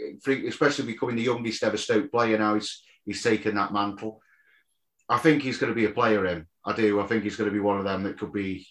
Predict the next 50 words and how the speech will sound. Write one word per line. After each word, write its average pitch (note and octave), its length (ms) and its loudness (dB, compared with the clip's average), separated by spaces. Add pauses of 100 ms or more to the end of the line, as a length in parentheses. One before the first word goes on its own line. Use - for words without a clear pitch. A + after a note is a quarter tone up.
(160)
a G#2 80 -6
big G2+ 260 0
money G2 480 -4
signing. G2 460 0
If F#2+ 140 -6
we, G#2 120 -2
if G#2 120 -4
we G#2+ 60 -12
could G#2 80 -10
start B2+ 300 4
sorting A2 340 0
out G#2 280 0
buying G#2 380 2
players, F2 440 -4 (440)
we, A2+ 220 -2 (320)
I G#2+ 100 2
think A#2+ 220 0
he A2 120 -2
could G#2+ 200 -4
be G#2+ 80 -2
something G2+ 360 -2
special G#2 400 -2
in G2 100 -2
about F#2 300 -2
two F#2+ 200 -2
or E2+ 40 -6
three F2 220 -6
years. F2 320 -4 (520)
Might G2 240 0
burst G2+ 300 2
onto G2+ 260 -4
the F#2 80 -6
scene G2 280 0
and F#2+ 100 -4
maybe F#2+ 200 0
burst F#2+ 400 -4
into F#2+ 240 -6
the F#2+ 140 0
England F#2+ 320 -4
side F#2 320 0
as F2 120 -6
well, G2+ 360 0 (260)
like F#2+ 220 -2
a G#2 40 -2
Mike, F#2 280 -2
young G2+ 200 0
Michael F#2 380 -2
Owen G2+ 220 0
or F2+ 40 -6
something. F#2 260 -4